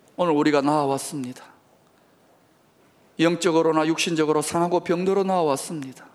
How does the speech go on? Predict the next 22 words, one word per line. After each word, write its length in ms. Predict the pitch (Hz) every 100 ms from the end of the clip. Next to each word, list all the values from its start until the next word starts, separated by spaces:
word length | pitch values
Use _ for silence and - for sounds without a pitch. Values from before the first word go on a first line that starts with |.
| _ _ _ _ - - _ _
주님, 600 | - 147 139 135 151 202 - _ _ _ _ _ _ _ _ _ _ _ _ _ _ _ _ _ -
우리가 500 | 165 165 165 160 156 - - - _ -
주님 320 | 202 185 175
예수께 320 | 165 170 175
온전히 300 | 165 165 160
집중하지 480 | 170 - 175 160 165
못하고 480 | 160 - 170 170 - _ _ _ _ _ _ -
이 120 | 175
세상의 360 | 170 165 156 156
눈에 260 | 185 160
보이는 420 | 156 160 160 156
것, 140 | 156 156 - - - _ _ _
이 100 | 175
세상에 300 | 160 160 156
들리는 420 | 156 160 165 165
말들에 540 | 165 156 156 156 151 214 - - _
우리 200 | - 160
마음과 340 | 156 151 165 156
생각을 420 | - 160 151 156
빼앗길 360 | - 175 - 175
때가 240 | 175 160
많았는데 560 | 151 143 151 151 147